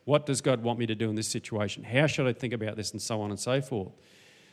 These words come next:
But I found that you can emphasise these passages or that part of Scripture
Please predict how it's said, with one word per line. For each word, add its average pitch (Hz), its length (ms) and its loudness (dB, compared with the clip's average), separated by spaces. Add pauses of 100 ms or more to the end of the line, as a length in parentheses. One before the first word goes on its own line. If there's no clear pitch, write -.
(480)
But 160 340 6
I 156 100 0
found 254 340 4
that 185 100 -2
you 196 80 4
can 185 100 4
emphasise 180 920 6 (400)
these 185 260 4
passages 143 640 6
or 113 120 0
that 156 180 4
part 139 220 6
of 117 100 0
Scripture 170 480 0